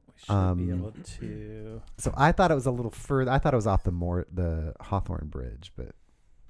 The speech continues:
Speaker 2: I thought it was this building.
Speaker 1: Yeah, it's
Speaker 2: Or is that the Justice Center? No, that's not.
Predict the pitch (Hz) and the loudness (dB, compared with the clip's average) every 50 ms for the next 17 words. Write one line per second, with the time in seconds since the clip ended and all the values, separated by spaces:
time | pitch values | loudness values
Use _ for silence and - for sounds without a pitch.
0 | - - - - - 113 120 - 131 - - - - - 107 101 - - - - | -16 -14 -14 -12 -12 -12 -12 0 2 4 4 4 2 2 -2 -4 -6 -12 -16 -18
1 | - - - - - - - - - - - - - - - - - - - - | -18 -20 -20 -18 -18 -18 -18 -18 -20 -18 -18 -18 -18 -18 -20 -20 -20 -20 -20 -20
2 | - - - - - - - _ _ - - _ - - - - _ _ - - | -20 -20 -20 -20 -20 -20 -20 _ _ -20 -20 _ -20 -20 -20 -20 _ _ -20 -18
3 | - 123 117 107 104 101 117 147 143 113 - - - - - - - - - - | -14 -10 -10 -8 -8 -8 -10 -12 -14 -16 -16 -16 -16 -16 -16 -18 -18 -14 -14 -10
4 | - 101 92 104 95 - 95 - - - - - - 107 - - 107 101 - 113 | -10 -8 -6 -6 -6 -6 -8 -8 -8 -10 -10 -10 -10 -14 -12 -14 -14 -14 -12 -14
5 | 107 110 113 _ _ _ _ _ _ 92 90 - - 78 - 104 98 - - - | -16 -16 -18 _ _ _ _ _ _ -12 -12 -12 -14 -16 -20 -20 -20 -18 -14 -14
6 | - - | -14 -14